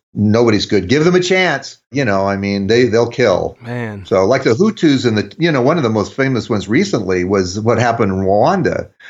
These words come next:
Speaker 1: when the, uh, Hutus decided to murder all the Tutsis. And in one hundred days, uh, they killed eight hundred thousand Tutsis, largely by machete in one hundred days. I mean, humans aren't good.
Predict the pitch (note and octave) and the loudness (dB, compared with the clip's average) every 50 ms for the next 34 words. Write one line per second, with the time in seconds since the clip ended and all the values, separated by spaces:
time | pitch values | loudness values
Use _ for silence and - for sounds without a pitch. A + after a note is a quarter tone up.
0 | - - _ - A2 A2+ A2+ A2 G#2+ G#2 G2+ G2+ G#2 G2+ G2 G2 G2+ G2 F#2+ F#2+ | -20 -16 _ 0 0 2 2 2 0 0 0 0 0 2 2 2 2 2 2 2
1 | F#2 F#2 F2+ F#2 F#2+ C#3+ G3+ A3 - - C3 G#2 - - G2+ - - B2 A#2+ A#2+ | 2 2 0 2 2 2 0 0 0 0 0 0 -2 -4 -4 -2 -2 0 0 2
2 | A#2 A2 G#2+ F#2 G#2+ G2 G#2 A2+ B2+ B2+ A2+ G#2 G2+ A2 G#2+ F2+ E2+ - - D3+ | 0 0 0 0 -2 0 0 2 2 2 2 2 2 2 2 0 -2 -2 0 0
3 | G#3 - - - G2 F2+ F#2+ F#2+ - - _ - - - - _ _ - C3 C3 | 0 0 -2 -6 -6 -6 -6 -8 -12 -14 _ -20 -20 -20 -20 _ _ 0 0 2
4 | B2 A2+ A2+ A2+ C3 D#3+ G3+ F#3+ D3+ D#3+ F3+ F3 D#3 C3+ A#2+ G2+ G2 C3 D3+ D#3+ | 2 2 2 2 2 2 2 2 0 0 0 0 0 0 -2 0 0 0 2 2
5 | C3 A2+ G#2 F#2+ F#2 F#2+ G2+ G2 G2 _ _ _ _ - G#2 G#2 G#2 G#2 G#2 G#2 | 2 2 0 0 -2 -4 -6 -8 -12 _ _ _ _ -4 0 2 2 2 2 2
6 | A#2 B2+ B2+ - - D#3 C3+ C3 - D3+ D#3 F3+ F#3 - - E3+ E3 D#3 D3+ B2 | 2 0 0 0 0 0 0 0 0 2 2 2 0 0 -2 -2 0 0 0 0
7 | A2 - C#3+ D3 D3+ D3+ B2 B2+ A#2+ G#2+ G#2 - - D#3+ E3 D#3+ - - - A#2 | 0 0 2 2 2 0 0 -2 -4 -4 -4 0 2 2 2 0 -2 -4 -2 0
8 | G#2+ G#2 G2 A2 A2+ A#2+ C3 D#3 G#3 G#3+ E3 C#3+ D3+ C3+ A2+ G2 A#2+ B2 B2 A2 | 0 0 -2 -2 0 2 2 4 2 2 0 0 0 0 0 2 0 0 0 0
9 | G#2 - - - D#3 D3+ D3+ A#2+ G2 F2 E2 - - A2 G#2 A2 A#2 A#2+ A2+ A2+ | -2 -2 -2 0 2 2 2 2 0 -4 -10 -10 -8 -4 -2 -2 0 0 0 0
10 | G#2+ F#2+ F2+ E2+ F#2+ G2+ F#2+ F2+ E2+ E2 - - - - - - - - A2+ A#2 | 0 0 0 0 0 0 0 0 -4 -8 -10 -16 -20 -20 -20 -10 -6 -4 -2 0
11 | A#2+ A2+ A2+ A2+ A2 A2+ A2 A2 G#2 - _ _ _ - C3 F3 A#3 C4+ B3 - | 2 2 4 4 4 4 2 0 -2 -8 _ _ _ -2 0 2 4 4 4 2
12 | E3+ F#3 E3+ A#2+ G#2 E3+ A3+ F#3 G2 F2 - D#2 | 2 2 2 2 2 2 2 2 0 -2 -6 -10